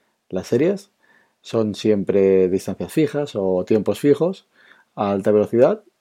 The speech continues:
y luego paramos y descansamos para volver a arrancar. Mientras que el, que el fartlek son intensidades altas, no, no suelen llegar tan altas como las series, porque luego en la recuperación siempre va a ser activa.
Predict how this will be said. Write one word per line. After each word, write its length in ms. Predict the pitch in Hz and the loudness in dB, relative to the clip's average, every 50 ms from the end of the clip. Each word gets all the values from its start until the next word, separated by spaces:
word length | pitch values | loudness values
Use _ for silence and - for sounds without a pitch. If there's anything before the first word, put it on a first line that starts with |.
| _ _ _ _ | _ _ _ _
y 80 | - 120 | -6 -4
luego 260 | 98 101 104 107 104 | -2 0 2 2 2
paramos 480 | - 104 101 107 110 123 127 117 113 - | 2 0 0 0 0 0 -2 -4 -2 -2
y 260 | 113 107 104 101 98 | 0 0 0 0 0
descansamos 640 | 95 104 98 - 104 92 - - 90 80 78 - - _ | -2 -2 -2 -2 -4 -4 -4 -6 -8 -8 -8 -14 -16 _
para 140 | - 92 92 | -8 -6 -4
volver 200 | 90 90 90 90 | -2 -2 -2 -2
a 40 | 90 | -4
arrancar. 420 | 80 87 90 85 78 76 73 - _ _ _ _ _ _ _ _ _ _ _ _ _ _ _ _ _ _ | -4 -6 -8 -8 -8 -10 -10 -12 _ _ _ _ _ _ _ _ _ _ _ _ _ _ _ _ _ _
Mientras 460 | - 117 113 110 101 92 95 95 - - | -4 -2 -2 0 0 -2 -4 -6 -6 -2
que 320 | - 95 92 92 92 92 | 0 0 2 2 0 -2
el, 100 | 87 92 | -4 -4
que 80 | - 95 | -4 -4
el 80 | 92 | -2
fartlek 480 | - - - - 156 180 214 - _ _ _ _ _ _ _ _ _ _ - | 0 0 0 0 0 -2 -4 -6 _ _ _ _ _ _ _ _ _ _ -10
son 160 | - 120 117 | -4 -2 -2
intensidades 500 | 110 98 113 107 - 113 113 110 98 147 | -2 0 -2 -2 0 2 2 2 4 2
altas, 420 | 147 147 143 175 208 214 - _ _ _ _ _ _ _ _ _ _ _ _ _ _ _ _ - | 0 2 2 0 -2 -4 -8 _ _ _ _ _ _ _ _ _ _ _ _ _ _ _ _ -8
no, 360 | 170 127 120 120 117 113 104 98 | -6 -4 -2 0 0 -2 -2 -4
no 180 | 117 131 123 | -4 -4 -4
suelen 240 | 110 - 123 113 110 | -2 -2 -2 -2 0
llegar 220 | 107 110 107 107 101 | 0 0 0 0 -2
tan 100 | 107 104 | -2 -4
altas 200 | 104 95 95 - | -4 -6 -8 -6
como 140 | - 101 | -6 -6
las 120 | 98 92 - | -4 -2 2
series, 320 | - 139 135 160 180 - | 2 2 2 2 -2 -4
porque 240 | _ - 113 95 98 | _ -12 -8 -4 -2
luego 460 | 92 95 92 95 98 98 104 160 208 208 | 0 0 2 2 2 2 0 -2 -4 -8
en 140 | 147 107 107 | -4 -2 -2
la 80 | 107 | -2
recuperación 580 | 98 104 92 95 92 104 95 92 - 113 113 107 | -2 -2 -2 0 0 0 -2 0 0 0 0 0
siempre 180 | - 113 107 104 | 0 0 0 0
va 80 | 101 | 0
a 40 | 95 | 0
ser 320 | - 110 110 110 113 117 | 0 0 2 2 2 0
activa. 460 | - 107 - _ - 101 85 82 98 | -2 -6 -6 _ -2 -2 -2 -2 -4